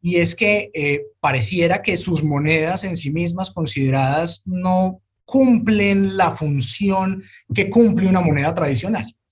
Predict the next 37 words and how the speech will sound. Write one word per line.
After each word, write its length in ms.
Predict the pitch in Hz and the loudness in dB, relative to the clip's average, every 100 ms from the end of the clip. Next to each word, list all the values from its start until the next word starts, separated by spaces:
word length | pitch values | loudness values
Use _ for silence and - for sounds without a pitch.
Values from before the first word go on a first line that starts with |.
| - - - | -20 -20 -8
Y 120 | 165 | 0
entonces 360 | 165 170 175 233 | 2 2 2 0
para 240 | 220 196 | 0 0
esos 220 | 170 226 214 | 0 -2 -4
estados 400 | - 165 180 214 | -4 -4 -4 -4
puede 260 | 220 208 | -6 -4
ser, 220 | 214 208 | -4 -4
digamos, 320 | 208 202 208 220 | -6 -6 -6 -4
una 140 | 208 | -6
apuesta 400 | 196 220 202 202 | -2 -2 0 -2
que 100 | 196 | -2
les 180 | 175 147 | -2 -2
genera 280 | 139 143 202 | -2 0 0
valor 420 | 170 147 151 165 _ _ | 2 0 -2 -6 _ _
tomar 320 | - 175 156 | 0 2 2
este 160 | 175 190 | 0 -4
tipo 260 | 190 185 190 | -8 -6 -4
de 60 | |
decisiones. 580 | 170 170 277 208 113 101 | -2 -2 0 0 -2 -6
Yo, 160 | 135 151 | -10 -12
digamos, 300 | 170 190 214 | -10 -8 -8
me 100 | 196 | -6
atrevería 460 | 175 170 151 143 180 | -2 2 2 2 0
a 40 | |
preguntarle 440 | 214 170 156 151 190 | 0 -2 -2 -2 -2
a 20 | |
la 60 | |
audiencia 560 | 180 156 165 160 202 190 | -2 -2 -2 -2 -6 -6
si 100 | 165 | -6
saben 320 | 156 156 175 | -2 -2 -2
cómo 180 | 196 196 | -4 -4
se 80 | 180 | -2
llama 240 | 151 170 | -2 -2
la 100 | 190 | -2
moneda 340 | 175 151 147 185 | -2 -2 -4 -4
de 120 | 185 | -4
curso 460 | 165 160 196 185 | -6 -8 -8 -10